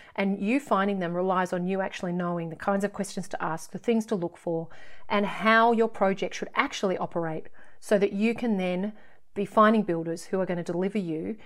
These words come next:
your home in a way that is well done, well managed, you know,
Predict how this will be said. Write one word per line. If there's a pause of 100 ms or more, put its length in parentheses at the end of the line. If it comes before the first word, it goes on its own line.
(280)
your
home
in
a
way (100)
that
is (400)
well
done, (760)
well
managed, (360)
you
know,